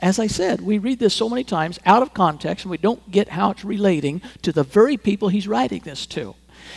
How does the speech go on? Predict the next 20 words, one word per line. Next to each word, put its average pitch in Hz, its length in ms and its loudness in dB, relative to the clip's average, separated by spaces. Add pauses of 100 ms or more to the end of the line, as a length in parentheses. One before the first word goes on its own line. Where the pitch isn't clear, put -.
(120)
Do 190 80 4
you 240 140 10
realize 233 460 6
when 175 160 -2
Paul 233 300 6
wrote 220 240 6
that, 214 420 2 (480)
when, 175 240 -4 (220)
"When 202 260 2
I 349 120 0
was 330 140 -4
a 233 60 0
child, 151 560 -4 (120)
I 147 260 -4
acted 190 520 -2 (140)
just - 560 0
like 139 260 -2
you 135 100 -12
would 131 120 -6
expect - 400 -10